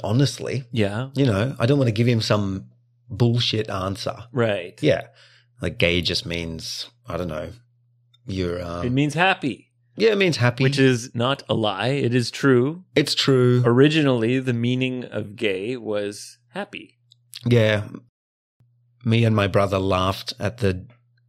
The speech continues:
Speaker 1: Christmas dinner table many times when my grandmother would use that word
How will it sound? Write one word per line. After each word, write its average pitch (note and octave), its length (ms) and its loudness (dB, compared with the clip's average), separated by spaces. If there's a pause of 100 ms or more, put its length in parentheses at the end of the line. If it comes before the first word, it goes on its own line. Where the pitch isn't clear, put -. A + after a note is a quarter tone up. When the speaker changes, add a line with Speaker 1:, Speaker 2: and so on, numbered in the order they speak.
(100)
Speaker 1:
Christmas A2 400 2
dinner G2 280 -2
table F#2+ 380 -4
many G2+ 300 0
times F#2 640 -4 (440)
when G2+ 160 -2
my F#2+ 120 0
grandmother F#2 540 0
would F2+ 180 -6
use F2+ 260 -8
that F#2+ 180 -2
word F2 380 -6